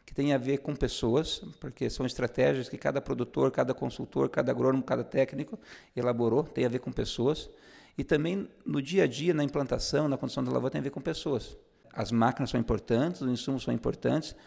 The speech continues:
mas, acima de tudo, são pessoas. O meu manejo que eu, que eu, que tá causando interferência hoje é definido por pessoas, por nós. E, e quem executa são pessoas. E faz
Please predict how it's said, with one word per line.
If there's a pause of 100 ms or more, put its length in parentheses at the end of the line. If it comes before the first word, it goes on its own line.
(360)
mas, (360)
acima
de
tudo,
são
pessoas. (340)
O
meu
manejo
que
eu,
que
eu, (320)
que
tá (320)
causando
interferência
hoje (320)
é
definido
por
pessoas,
por
nós. (540)
E,
e
quem
executa
são
pessoas. (420)
E
faz